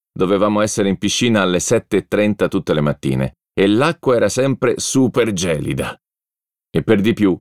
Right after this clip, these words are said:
eravamo tutti ammucchiati in due corsie, così avevo sempre qualcuno alle calcagna che cercava di superarmi.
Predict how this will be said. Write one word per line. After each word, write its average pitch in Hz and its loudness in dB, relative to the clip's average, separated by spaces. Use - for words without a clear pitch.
eravamo 98 0
tutti 147 -2
ammucchiati 110 0
in 98 2
due 98 4
corsie, 71 -2
così 139 2
avevo 107 2
sempre 127 0
qualcuno 110 0
alle 95 2
calcagna 131 0
che 120 -4
cercava 107 0
di 101 -2
superarmi. 71 -2